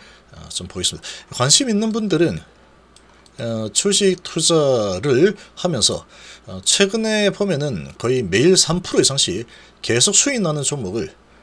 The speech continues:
매일 다섯 개 정도씩, 예, 드리고 있는 상황이다. 아, 다섯 개가 나올 때도 있고 뭐 한, 한두 종목, 두세 종목 나올 때도 있는데, 아, 지금 한 달에 육만 원인데,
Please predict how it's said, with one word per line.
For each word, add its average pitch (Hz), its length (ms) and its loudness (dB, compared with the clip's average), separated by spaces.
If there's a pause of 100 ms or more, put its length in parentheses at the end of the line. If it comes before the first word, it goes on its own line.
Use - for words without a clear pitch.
(260)
매일 151 480 0
다섯 214 400 0
개 123 260 2
정도씩, 95 760 -4 (360)
예, 76 280 -16
드리고 170 340 0
있는 87 160 -6
상황이다. 80 500 -10 (540)
아, 156 100 -16
다섯 208 280 2
개가 170 200 2
나올 123 260 2
때도 110 200 -4
있고 95 480 -4
뭐 98 200 -4
한, 104 160 -4
한두 214 320 0
종목, 90 240 -4
두세 123 240 0
종목 175 200 -2
나올 117 220 -4
때도 98 220 -8
있는데, 76 400 -10 (680)
아, 76 140 -18
지금 90 460 -6 (340)
한 147 200 -6
달에 127 160 0
육만 175 420 0
원인데, 123 840 -2